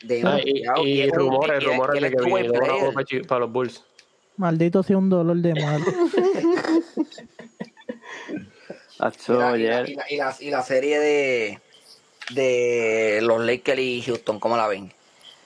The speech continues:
Speaker 3: Yo
Speaker 4: Ah.
Speaker 3: sigo viendo siete juegos, como lo dije.
Speaker 4: Está complicado para los Lakers.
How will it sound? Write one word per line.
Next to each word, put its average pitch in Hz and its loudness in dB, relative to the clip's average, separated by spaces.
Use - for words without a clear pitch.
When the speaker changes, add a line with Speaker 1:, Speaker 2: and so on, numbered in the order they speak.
Speaker 3:
Yo 180 0
Speaker 4:
Ah. 220 2
Speaker 3:
sigo 202 2
viendo 214 2
siete 202 2
juegos, 190 2
como 180 0
lo 170 2
dije. 175 0
Speaker 4:
Está - -4
complicado 110 -2
para 117 0
los 104 -4
Lakers. 95 -10